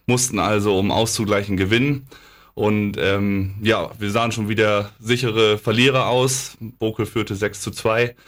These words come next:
Ähm, man muss wissen, beim Tischtennis geht's bis neun, also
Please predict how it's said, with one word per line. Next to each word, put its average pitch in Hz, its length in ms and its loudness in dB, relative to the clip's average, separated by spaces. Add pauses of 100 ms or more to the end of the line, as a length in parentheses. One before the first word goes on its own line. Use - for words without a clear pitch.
(560)
Ähm, 95 420 -2
man 98 120 -2
muss 98 140 -2
wissen, 104 200 -2
beim 98 120 0
Tischtennis 101 400 -4
geht's 101 200 -4
bis 95 180 -6
neun, 113 340 0
also 98 480 0